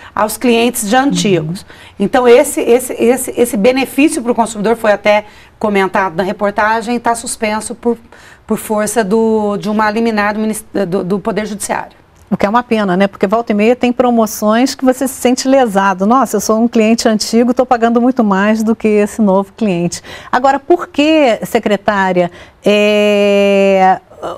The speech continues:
Speaker 2: o, o, com, com a portabilidade, com tanta concorrência entre as empresas, elas continuam nessa liderança aí das reclamações?
Speaker 1: Olha, é, é, é,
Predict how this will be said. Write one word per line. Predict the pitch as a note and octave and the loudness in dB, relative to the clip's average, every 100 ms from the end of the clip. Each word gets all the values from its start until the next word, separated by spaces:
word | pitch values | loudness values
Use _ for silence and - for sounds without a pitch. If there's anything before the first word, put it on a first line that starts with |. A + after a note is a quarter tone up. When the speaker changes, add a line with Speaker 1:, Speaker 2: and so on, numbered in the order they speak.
| - | -6
Speaker 2:
o, | A3 A3+ A3+ A3+ | 0 0 2 -2
o, | - - - G#3+ | -4 -12 -12 -6
com, | - B3 | 0 0
com | - C4 | 0 0
a | - | 2
portabilidade, | E4 - B3+ A#3 F3+ F3+ F3+ F3+ F#3+ | 0 0 -2 -2 0 0 0 -2 0
com | A3 | 2
tanta | G#3+ E4 E4+ | 2 2 0
concorrência | D4 B3+ A3 F3 F#3 F3+ - F#3 F3 - | 0 0 0 0 0 0 0 0 0 0
entre | A3 G#3+ G3+ | -2 0 -2
as | F#3+ | -2
empresas, | F3+ F#3 G3+ A#3 A3+ A#3+ - - - | -2 0 2 2 2 0 -2 -18 -4
elas | A3 A#3 - | -2 -2 0
continuam | B3+ A#3+ A#3 A3+ B3 A#3 A3+ A3 | -2 0 2 2 4 2 0 0
nessa | G3 A3 G#3+ G#3+ | 0 2 0 -2
liderança | G#3 G3 F3+ D#3+ E3 - E3+ - - - - | 0 0 0 -2 -8 -8 -10 -10 -16 -14 -4
aí | D#3+ F3 | -2 0
das | F3+ F3 | 2 0
reclamações? | F3+ F3+ E3+ D#3 - C#3+ C#3+ - - - - - | 0 -2 -4 -4 -10 -14 -14 -16 -18 -20 -10 -6
Speaker 1:
Olha, | G#3+ - A#4+ E4 | -4 -4 -8 -4
é, | |
é, | A3 A3 A3+ A3 A#3 G3+ | -2 0 0 0 0 0
é, | G#3+ | -2